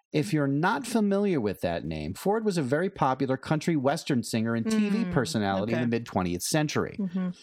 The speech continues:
Speaker 1: So the special itself actually ran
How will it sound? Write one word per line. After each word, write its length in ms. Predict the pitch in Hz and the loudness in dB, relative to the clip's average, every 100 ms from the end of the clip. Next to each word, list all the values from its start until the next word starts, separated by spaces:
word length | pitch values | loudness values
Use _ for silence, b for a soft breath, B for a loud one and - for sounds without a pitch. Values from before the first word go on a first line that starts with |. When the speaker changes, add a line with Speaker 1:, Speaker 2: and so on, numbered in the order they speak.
| B B B B | B B B B
Speaker 1:
So 380 | - 175 151 143 | -2 0 2 0
the 160 | 165 156 | -2 -2
special 480 | - - 339 339 277 | 0 0 0 2 0
itself 320 | 196 190 185 | 2 0 2
actually 360 | 277 302 302 208 | -2 0 0 2
ran 640 | 135 165 240 170 143 | 2 2 2 2 0